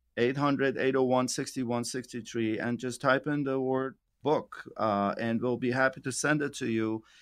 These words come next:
uh, or even sequence of return risk, and we'll send you an article on it. And, uh,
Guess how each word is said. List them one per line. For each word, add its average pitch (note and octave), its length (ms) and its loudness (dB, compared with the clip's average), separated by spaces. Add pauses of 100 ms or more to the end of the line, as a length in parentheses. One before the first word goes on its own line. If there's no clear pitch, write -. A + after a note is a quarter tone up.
(280)
uh, G#2+ 400 4
or C#3 220 2
even E3+ 300 4
sequence F#3 480 2
of E3 140 2
return D#3+ 380 2
risk, E3 420 0
and A#2+ 200 0
we'll C3+ 140 0
send D3+ 300 0
you D#3+ 60 4
an C#3+ 100 2
article C#3 520 2
on G2 240 0
it. G#2 220 -6
And, A2+ 320 -2
uh, A2+ 280 2